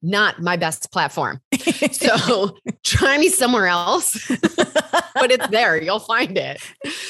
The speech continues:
Speaker 1: Uh, website, a salad with a side of fries dot com.
Speaker 2: Love it.
Speaker 1: Podcast, Salad with a Side of Fries. Wherever you're listening now, you will find us. Um, and I'm happy, we talked about this before,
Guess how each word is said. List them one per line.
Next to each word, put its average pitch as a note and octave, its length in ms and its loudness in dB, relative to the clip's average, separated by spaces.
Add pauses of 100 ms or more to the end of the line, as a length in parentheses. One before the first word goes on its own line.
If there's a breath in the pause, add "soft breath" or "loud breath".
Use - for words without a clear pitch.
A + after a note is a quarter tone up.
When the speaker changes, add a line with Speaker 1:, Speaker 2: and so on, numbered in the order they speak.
(500 loud breath)
Speaker 1:
Uh, A3 400 4 (560)
website, F#3+ 720 -2 (580)
a G3+ 140 2
salad F3+ 420 0
with E3 140 -4
a E3 40 -8
side D#3 280 0
of D#3 120 -4
fries C#3+ 280 -2
dot C#3 200 -4
com. A#2 340 -6 (500)
Speaker 2:
Love D#3 240 -2
it. - 140 2
Speaker 1:
Podcast, - 540 -6 (320)
Salad E3+ 460 0
with F3 120 2
a F3 40 0
Side D#3+ 240 0
of D3+ 80 -6
Fries. C3+ 240 -2
Wherever G#3 240 2
you're B3+ 100 4
listening A#3+ 360 0
now, A3 200 0
you F#3+ 160 -4
will C3 220 -4
find C#3 260 0
us. B3 340 -4 (640 loud breath)
Um, F3 460 2 (280)
and F#3+ 380 0 (360)
I'm A3+ 140 2
happy, A3+ 380 0
we G3+ 160 0
talked G3 240 -2
about E3+ 140 -2
this D#3+ 120 -4
before, E3+ 340 0